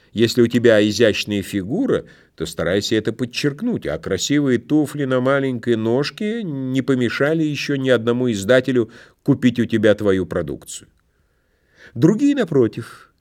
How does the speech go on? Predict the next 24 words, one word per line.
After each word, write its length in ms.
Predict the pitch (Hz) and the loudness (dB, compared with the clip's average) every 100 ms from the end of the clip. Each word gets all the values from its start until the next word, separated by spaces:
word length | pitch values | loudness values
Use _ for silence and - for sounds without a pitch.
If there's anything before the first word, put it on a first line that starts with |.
| - | -4
считая 420 | 139 127 135 123 | -2 2 4 4
такую 420 | 120 104 120 107 | 2 0 0 0
точку 320 | 104 98 - | -2 -6 -6
зрения 440 | 95 101 95 90 92 | -6 -2 -2 -2 -2
легкомысленной, 880 | 101 - 113 202 247 214 214 190 | -4 -2 -2 -2 -4 -6 -4 -4
наряжались 680 | 160 131 127 120 139 113 90 | -2 0 0 2 2 0 -4
в 100 | - | -12
платья 420 | - 110 104 - 85 | -4 0 0 -2 -6
фабричного 600 | 101 87 87 - 87 85 | -6 -4 -6 -6 -8 -6
производства 720 | 95 110 107 180 226 - 208 - - - - | -4 -4 -4 -6 -6 -6 -8 -8 -20 -18 -4
и 80 | 123 | -2
нацепляли 560 | 131 - - 127 160 | -2 -4 0 2 2
на 120 | 165 | 0
себя 340 | 156 156 143 139 | -4 -2 0 -2
поистине 680 | 143 110 123 - 123 117 | 2 2 2 -2 -6 -4
варварские 680 | 90 95 113 104 98 - 92 | -4 0 0 0 -4 -6 -6
украшения. 680 | 85 85 73 - - - - _ _ _ _ _ _ _ _ _ _ _ _ _ _ _ _ _ | -6 -6 -10 -12 -16 -20 -20 _ _ _ _ _ _ _ _ _ _ _ _ _ _ _ _ _
Мужчины, 440 | - 156 - 247 233 | -2 0 2 0 2
как 200 | 190 - | 0 4
правило, 400 | 160 170 156 143 | 6 6 4 4
имели 420 | 135 151 143 139 - _ | 4 4 2 0 -18 _
вполне 580 | - 135 123 107 156 170 | 0 6 6 6 4 6
корректный 560 | 127 117 117 - 92 | 4 4 4 0 -4
вид. 240 | 80 73 | -4 -6